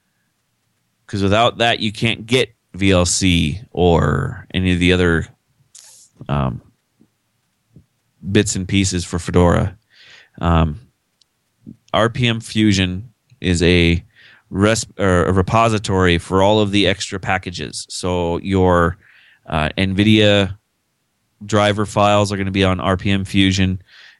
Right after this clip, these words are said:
V L C, um, some of the other more, uh, license tied packages are gonna be over on R P M Fusion.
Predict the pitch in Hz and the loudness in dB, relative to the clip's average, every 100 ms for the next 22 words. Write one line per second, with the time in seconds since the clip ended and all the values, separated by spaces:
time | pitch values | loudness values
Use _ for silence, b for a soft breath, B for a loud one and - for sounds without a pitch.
0 | _ 90 101 101 98 95 - 107 104 104 | _ 0 2 4 2 0 0 2 4 4
1 | 104 104 b b b b - 82 85 87 | 2 -2 b b b b -12 -6 -4 -4
2 | 87 92 - 117 110 104 101 98 98 92 | -6 -10 -4 0 0 2 2 4 2 2
3 | 95 - _ _ _ _ _ _ _ _ | 0 -12 _ _ _ _ _ _ _ _
4 | _ _ _ - 95 98 104 101 98 95 | _ _ _ -10 0 4 4 4 6 4
5 | 90 - _ _ - 67 65 - - _ | 2 -6 _ _ -12 -10 -10 -12 -16 _
6 | _ _ _ _ 95 101 104 113 107 104 | _ _ _ _ -4 -2 -2 -6 -10 -10
7 | 95 - - 104 104 107 110 110 110 _ | -10 -12 -8 -2 0 2 0 -2 -6 _
8 | _ _ _ _ _ _ _ _ _ _ | _ _ _ _ _ _ _ _ _ _
9 | _ _ _ - 113 113 113 117 110 104 | _ _ _ -6 -4 -2 -4 -4 -2 -2
10 | 101 101 98 98 95 92 90 85 95 87 | -2 0 4 6 6 2 2 0 2 0
11 | 87 - 98 90 85 | 0 2 2 2 -4